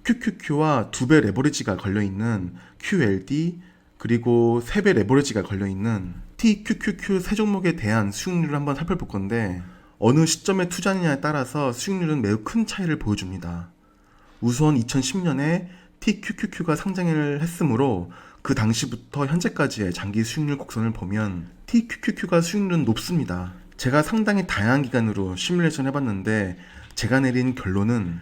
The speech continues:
멘탈이 정말 강한 사람이면 그리고 만기가 없는 돈, 즉 당장 수년 내에 필요 없는 순수한 여유 자금으로 투자를 하는 사람이라면 티큐큐큐가 괜찮은 선택일지도 모른다는 겁니다.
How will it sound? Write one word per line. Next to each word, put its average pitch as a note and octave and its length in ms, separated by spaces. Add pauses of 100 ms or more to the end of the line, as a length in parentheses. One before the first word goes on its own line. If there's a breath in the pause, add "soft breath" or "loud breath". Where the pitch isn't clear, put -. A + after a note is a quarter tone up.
(160 loud breath)
멘탈이 D#3+ 680
정말 A#2+ 340
강한 G#2+ 260
사람이면 F#2+ 720 (120)
그리고 A2+ 680 (280 loud breath)
만기가 B2 460
없는 A#2+ 340
돈, F2 380
즉 D#3 520
당장 A#2+ 440
수년 F3+ 380
내에 A#2 380
필요 F#3+ 260
없는 A#2 300
순수한 F3 480
여유 G2+ 200
자금으로 G2 600
투자를 C#3+ 260
하는 C#3+ 140
사람이라면 A2 720 (280 loud breath)
티큐큐큐가 F3+ 920
괜찮은 A#2+ 420
선택일지도 E3+ 500
모른다는 A2 400
겁니다. F2+ 600